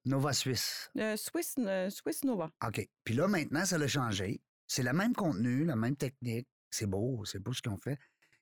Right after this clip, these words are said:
Speaker 1: Ils ont appelé ça Nova Global.
Speaker 2: Puis moi, là, je, je capote,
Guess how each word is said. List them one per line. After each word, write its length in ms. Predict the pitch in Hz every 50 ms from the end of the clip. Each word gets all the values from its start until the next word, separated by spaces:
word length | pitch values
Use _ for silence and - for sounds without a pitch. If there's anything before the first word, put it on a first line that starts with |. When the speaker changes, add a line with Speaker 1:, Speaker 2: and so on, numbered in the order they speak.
| -
Speaker 1:
Ils 80 | - 117
ont 40 | 107
appelé 140 | 104 131
ça 160 | 110 - 160 165
Nova 280 | 180 208 208 202 240 233
Global. 540 | 202 170 143 131 131 127 131 135 131 117 - - _ _ _ _ _ _
Speaker 2:
Puis 140 | - - 214
moi, 280 | 208 233 240 262 285 285
là, 340 | 262 240 220 220 220 214 -
je, 440 | - 175 170 185 175 170 165 160 160
je 200 | 160 170 160 156
capote, 640 | - - 196 196 - - 196 196 - _ - -